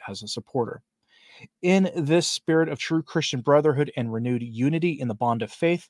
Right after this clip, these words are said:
hope, and charity, we can give an edifying example to our persecuted brothers,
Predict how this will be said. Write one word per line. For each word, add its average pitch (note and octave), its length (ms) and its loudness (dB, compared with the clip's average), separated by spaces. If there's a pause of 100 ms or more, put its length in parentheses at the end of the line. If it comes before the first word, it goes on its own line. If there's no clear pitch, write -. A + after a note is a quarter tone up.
hope, D3 240 -2
and A2 80 -6
charity, F3 480 2
we C#3+ 100 -4
can F3 180 -4
give D3+ 180 2
an C3+ 100 -2
edifying D#3 480 0
example C#3 460 -4
to - 160 -6
our A#2+ 60 0
persecuted G#2 640 -10
brothers, - 400 -2